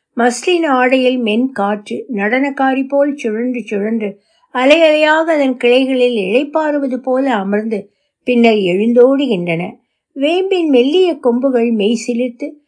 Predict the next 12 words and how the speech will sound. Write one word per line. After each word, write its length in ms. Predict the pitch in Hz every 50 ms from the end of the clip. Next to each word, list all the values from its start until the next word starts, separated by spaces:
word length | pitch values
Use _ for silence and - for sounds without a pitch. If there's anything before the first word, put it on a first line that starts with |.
| _ _ _ _
நடனமாடும் 800 | - 190 185 202 240 277 320 339 339 330 311 302 285 285 285 269 277
காற்று 440 | - 226 214 233 269 269 - 339 269
பெண் 220 | 269 294 269 262 262
மீது 260 | 269 285 294 277 311 277
பூமாரி 640 | - _ 240 254 285 320 320 320 320 320 330 330 339
பொழிவது 480 | - - 262 233 226 233 226 226 202 196
போல 280 | - - 185 196 202 214 180 165 - _ _ _ _ _ _ _ _ -
பூக்களை 500 | 277 339 359 359 - 320 262 220 202 190 220
உதிர்க்கின்றன. 760 | 240 208 180 180 208 247 233 233 - 190 170 165 160 156 160 165 - - _ _ _ _ _ _ _ _ _
அவருடைய 520 | 196 196 196 202 202 202 196 190 190 185 175
அவள் 320 | 165 165 175 180 180 180 175
இருந்தால் 680 | 170 175 180 202 220 226 226 208 214 208 202 196 180